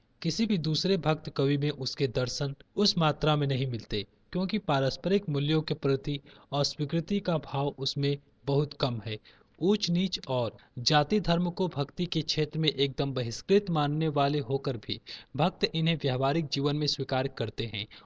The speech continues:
और भक्ति के लिए वेद की अपेक्षा स्वभाव को मान्यता देकर भी मर्यादा को अस्वीकार नहीं कर पाते। पृष्ठ संख्या सोलह। कबीर ऐसे नहीं थे। आत्मानुभव से जो उन्हें खरा दिखा, उन्होंने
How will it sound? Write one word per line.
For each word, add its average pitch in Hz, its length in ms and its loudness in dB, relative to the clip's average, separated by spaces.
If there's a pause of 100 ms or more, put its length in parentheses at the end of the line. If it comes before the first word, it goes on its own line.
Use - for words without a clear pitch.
(120)
और 123 180 -2
भक्ति 117 360 -2
के 160 160 0
लिए 156 280 0 (240)
वेद 185 220 4
की 175 200 -2
अपेक्षा 131 580 -2 (280)
स्वभाव 156 400 0
को 170 140 -2
मान्यता 135 460 0
देकर 135 400 -2
भी 104 220 -8 (300)
मर्यादा 160 520 2
को 180 160 -4 (140)
अस्वीकार 139 540 0
नहीं 131 240 -4
कर 123 160 -6
पाते। - 400 -6 (240)
पृष्ठ 170 260 0
संख्या 143 360 -4
सोलह। 107 400 -2 (240)
कबीर 190 380 2
ऐसे 143 280 0
नहीं 131 240 -2 (120)
थे। 101 120 -6 (280)
आत्मानुभव 170 680 2
से 180 160 -2
जो 170 160 2
उन्हें 165 300 2
खरा 165 300 2
दिखा, 120 400 -4 (160)
उन्होंने 170 400 2